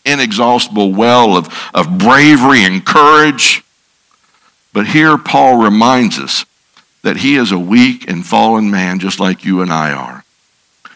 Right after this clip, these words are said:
who understands his need for courage and for boldness. He says, he says, "Listen, church," he says, "I'm no different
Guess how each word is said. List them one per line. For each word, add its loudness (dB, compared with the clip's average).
who 2
understands 0
his -2
need 0
for -8
courage -2
and -20
for -14
boldness. -4
He -8
says, 0
he -20
says, -6
"Listen, -2
church," -8
he -12
says, -8
"I'm -2
no -2
different -4